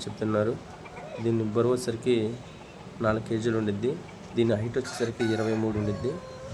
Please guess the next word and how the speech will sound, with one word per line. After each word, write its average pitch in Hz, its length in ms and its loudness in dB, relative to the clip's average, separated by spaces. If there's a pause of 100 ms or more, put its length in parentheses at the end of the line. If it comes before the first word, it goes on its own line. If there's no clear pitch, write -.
(4000)
కోళ్ళు 120 220 8